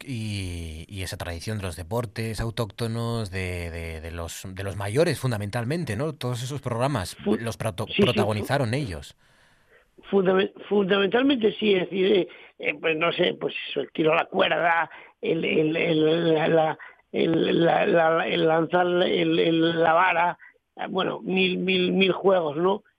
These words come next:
Speaker 2: Que ellos fueron, pues eso, eh, recuperando. Eh, hay que recuperar que, pensar que también hacen,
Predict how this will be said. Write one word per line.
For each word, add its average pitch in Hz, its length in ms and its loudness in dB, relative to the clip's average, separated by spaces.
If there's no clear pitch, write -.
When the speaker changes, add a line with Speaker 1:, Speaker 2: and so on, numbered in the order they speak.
Speaker 2:
Que 175 100 -2
ellos 185 260 4
fueron, 185 260 2
pues 147 180 -4
eso, 143 320 -2
eh, 170 680 2
recuperando. 175 760 2
Eh, 180 540 2
hay 190 200 2
que 214 120 2
recuperar 196 580 0
que, 185 240 0
pensar 190 360 0
que 208 100 2
también 185 400 0
hacen, 185 400 0